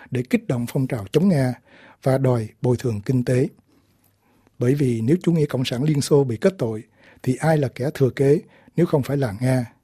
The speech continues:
Đối với sử gia Nga Vladimir Simondey, thì Nga không có chuyện gì phải lo, vì ngày nào nước Nga cường thịnh thì ngày đó các nước Baltic không làm gì được. Tuy nhiên, sử gia này nhìn nhận,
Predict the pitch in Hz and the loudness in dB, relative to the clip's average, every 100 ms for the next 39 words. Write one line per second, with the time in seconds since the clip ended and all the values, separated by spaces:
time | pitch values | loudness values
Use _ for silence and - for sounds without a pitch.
0 | _ _ - - _ 131 156 160 156 - | _ _ -20 -20 _ 4 4 6 2 2
1 | 127 143 123 131 127 113 - 135 131 123 | -2 -2 0 0 0 -2 -2 -2 0 2
2 | 131 120 113 - 147 131 127 127 113 120 | 2 0 -2 -2 0 2 2 0 -2 -6
3 | _ - - - - 131 139 165 160 151 | _ -20 -20 -20 -4 0 2 4 2 0
4 | - 180 170 185 - 120 120 107 110 151 | -2 0 2 0 -2 -4 -4 -4 -4 4
5 | 139 135 117 _ _ - _ 135 131 120 | 4 4 0 _ _ -20 _ 2 2 2
6 | 117 120 131 117 147 202 175 139 - 113 | 2 2 2 2 0 2 2 0 -2 -2
7 | 101 113 117 - _ - 127 113 104 123 | -2 -4 -6 -10 _ -2 0 0 -2 -2
8 | 135 180 170 165 175 135 113 185 185 - | -2 -2 -2 -2 0 -4 0 -2 -2 -10
9 | - _ _ - 147 131 117 98 107 104 | -20 _ _ 0 2 4 0 -2 -6 -6
10 | 98 - _ _ _ _ - 139 127 123 | -8 -12 _ _ _ _ 0 2 4 2
11 | 113 - 113 131 139 127 113 123 123 113 | 0 -6 -8 -4 -2 -2 0 2 2 0